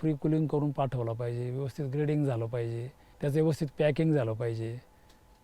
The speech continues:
लेबलिंग झालं पाहिजे, सगळ्याच गोष्टी पूर्ण करूनच ज्या वेळेला माल तुमचा बाजारामध्ये योग्य पद्धतीनं पोहोचेल, तर त्यावेळेला निश्चितच शेतकऱ्याचं हित त्याच्यामध्ये दडलेलं आहे, असं मला वाटतं.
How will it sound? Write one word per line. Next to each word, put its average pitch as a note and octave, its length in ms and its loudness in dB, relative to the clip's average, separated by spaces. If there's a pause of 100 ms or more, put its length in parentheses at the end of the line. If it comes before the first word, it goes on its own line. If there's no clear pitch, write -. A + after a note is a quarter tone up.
(180)
लेबलिंग D3+ 420 4
झालं A#2+ 200 2
पाहिजे, A#2+ 340 -4
सगळ्याच F#3 360 6
गोष्टी E3+ 460 6 (720)
पूर्ण E3+ 240 8
करूनच F3 420 8
ज्या E3 200 10
वेळेला E3+ 240 8
माल E3 300 8
तुमचा D#3 300 4
बाजारामध्ये D#3 720 4
योग्य D#3 220 2
पद्धतीनं C#3+ 520 0
पोहोचेल, B2 540 -2 (640)
तर D3+ 120 -8
त्यावेळेला E3 360 2
निश्चितच D#3+ 520 0 (380)
शेतकऱ्याचं D3 400 0
हित D3 300 2
त्याच्यामध्ये D3 460 -2
दडलेलं C3+ 420 -2
आहे, B2 160 -6
असं B2 220 -8
मला C#3+ 160 -4
वाटतं. B2 240 -10